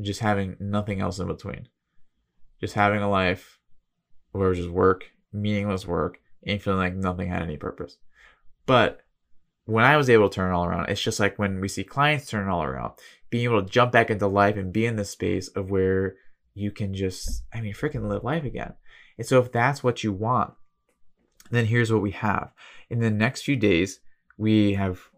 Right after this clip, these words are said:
spots on our calendar for a free session of where we're gonna take forty-five to sixty minutes and get crystal clear in terms of what's not working with your health, where you wanna go, and we're gonna really come up with this plan here.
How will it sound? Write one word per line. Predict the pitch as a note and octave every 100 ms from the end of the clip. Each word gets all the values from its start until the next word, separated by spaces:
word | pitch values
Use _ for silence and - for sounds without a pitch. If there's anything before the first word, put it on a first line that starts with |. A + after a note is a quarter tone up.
| _
spots | - - G#2+ A2
on | C3
our |
calendar | B2+ G2+ F#2+ F#2 G#2 - _
for | - G2
a |
free | - A#2 C3
session | B2+ G2+ - F#2+ B2+ - - _ -
of | G#2 G2
where | G#2+ G#2 G#2 G#2 G2+
we're | F2+ F#2+
gonna | G2+
take | G2+ G2+ - -
forty-five | A#2+ C3 B2+ A#2+
to | A2
sixty | A2 -
minutes | G2+ G#2+ C#3 - - -
and | A#2 A2
get | A2
crystal | - - A2+ A#2+ C3 C#3+
clear | C#3+ A#2 A2 F#2 - _
in | -
terms | G#2+ G#2+
of | G2+ F#2+
what's | G2 A#2+ -
not | A#2 A2 -
working | G2 G2+ - G#2 F#2+ _ _
with | - G#2
your | A2
health, | - - D3 E3+ -
where | G#2 G#2+
you | B2 B2
wanna | A2+
go, | A2 G#2 G2+ F#2+ - - -
and | G#2
we're | G2+
gonna | G2+ F#2 - _ _ - - -
really | B2 C3
come | - A#2+
up | A2 -
with | G2+
this | G2+ -
plan | - A#2 G#2
here. | F#2+ F#2+ F2+